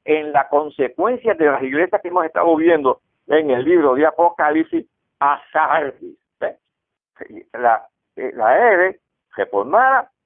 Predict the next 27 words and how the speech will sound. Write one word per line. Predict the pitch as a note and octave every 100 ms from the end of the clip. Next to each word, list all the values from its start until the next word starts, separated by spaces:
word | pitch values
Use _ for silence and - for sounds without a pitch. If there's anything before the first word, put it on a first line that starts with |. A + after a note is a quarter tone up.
| _ _ _
corresponde | - - - F#3+ A3 D3+
a | F#3 B3+ - _ _ _ _ _
Sardis. | C3+ A#2+ G2 - _ _
¿Qué | - C4+
le | B3
dice | A3+ G#3 F3
Dios | D#3+
a | D3+ B2+
Sardis? | A#2 G#2 A2+ - _ _ _
Bueno, | B3 - _ _ _ _ _ _ _ _
primero, | D#3+ F#3+ B3+ C4 G#3 - _ _ _ _ _ _ _ _ -
Sardis | - A3+ F3+ B2 D3 D3 _ _ _
lo | D3+ E3 E3+
que | E3+ -
significa | E3+ E3 D#3+ D3+ A#3 B3+ G3+ F3+
es, | E3 E3 E3
mire | D#3 F#3+ F#3+
qué, | F3+
qué, | - F3+ E3+ E3+
qué, | E3+ D3 -
qué, | D3
qué | - D#3
bonito | D3+ C#3 C#3+ A2+
es |
esto, | A#2+ -
amado. | F#2+ E2+ - _ _ _ _
Sardis | G3+ A3 G3 D3 E3 F3+